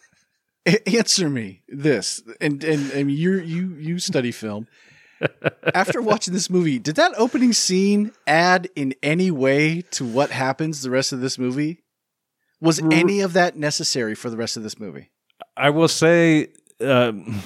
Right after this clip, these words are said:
Speaker 2: again, if you really wanna, like, get in and figure this movie out, he has, he starts having flashbacks as we go on to some of the events that happen, and that's what kind of leads to this whole thing.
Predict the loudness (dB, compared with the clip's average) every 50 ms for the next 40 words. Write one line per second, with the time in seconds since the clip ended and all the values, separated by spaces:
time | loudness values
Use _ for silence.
0 | -12 -18 -20 -18 -14 -14 -14 -14 _ _ -20 _ _ -2 0 2 4 4 4 2
1 | 0 0 2 2 4 4 6 6 6 6 6 6 4 4 6 4 4 4 4 2
2 | 4 6 6 6 4 2 0 2 0 2 2 4 2 2 0 2 0 2 2 2
3 | 2 2 2 0 -2 -2 -2 -2 0 2 2 0 0 -2 -2 -2 -2 0 4 4
4 | 4 4 6 4 4 4 2 0 0 0 2 2 2 0 -2 -6 -8 -10 -10 -10
5 | -10 -6 -4 -4 -2 0 -2 -2 0 0 0 0 0 0 0 -2 -4 -6 -4 -4
6 | -2 -2 2 2 4 4 4 2 2 2 2 2 0 -2 -2 -2 -4 -4 -4 -2
7 | -2 -4 -4 -4 -6 -6 -4 -2 0 0 0 0 0 -2 -4 -4 -2 -2 -2 0
8 | 0 0 -2 -4 -8 -6 -4 -2 -2 -4 -4 -6 -6 -6 -6 -6 -6 -6 -4 -4
9 | -4 -4 -4 -8 -8 -8